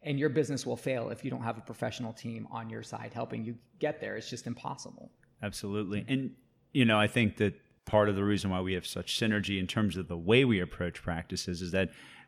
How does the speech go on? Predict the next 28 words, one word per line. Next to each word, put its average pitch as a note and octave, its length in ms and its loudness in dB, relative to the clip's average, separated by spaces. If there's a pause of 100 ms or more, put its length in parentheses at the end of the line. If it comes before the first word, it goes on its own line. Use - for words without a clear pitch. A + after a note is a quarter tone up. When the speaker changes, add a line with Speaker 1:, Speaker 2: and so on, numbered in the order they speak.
(180)
Speaker 2:
you A#2 120 4
know, F#2+ 200 4
if - 260 -6
you're B2+ 520 10
running G#2 520 6
a F#2+ 60 4
business G2 500 2
now F#2 580 2 (420)
and A2 140 6
the G#2 100 6
nature A2 880 4
of G2 180 0
your F#2+ 200 0
consulting G#2+ 840 2
relationships F#2+ 960 2 (800)
is, G#2 680 2 (360)
you A#2+ 160 8
know, G2+ 160 6
a G#2+ 60 6
lot A#2+ 320 6
more G#2+ 320 6
reactionary A#2 1300 4
or F#2 280 -2 (340)
providing C3 540 6
a A2 60 4
service C3 400 6
because G#2 460 0
you G2+ 100 2